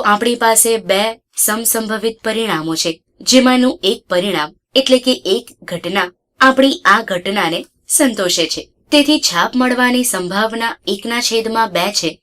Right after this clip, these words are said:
એવું કહી શકાય. તે જ સમાન બાબત કાટ માટે પણ સાચી છે. જો મારી પાસે પાસો હોય અને તે પાસાને ફેરવવાથી બેકી સંખ્યા મળવાની સંભાવના શોધવી હોય, તો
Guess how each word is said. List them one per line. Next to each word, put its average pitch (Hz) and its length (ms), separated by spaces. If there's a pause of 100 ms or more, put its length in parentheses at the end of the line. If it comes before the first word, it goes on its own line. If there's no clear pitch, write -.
(140)
એવું 233 260
કહી 175 260
શકાય. 151 320 (280)
તે 240 140
જ 254 160
સમાન 240 420
બાબત 226 380 (240)
કાટ 214 300
માટે 226 260
પણ 226 240
સાચી 165 320
છે. 170 160 (320)
જો 254 260
મારી 247 360
પાસે 233 300 (120)
પાસો 202 420
હોય 170 300 (240)
અને 226 220
તે 220 220
પાસાને 220 560
ફેરવવાથી 202 760 (340)
બેકી 196 340
સંખ્યા 214 440
મળવાની 208 440
સંભાવના 202 560
શોધવી 190 480
હોય, 156 260 (200)
તો 254 120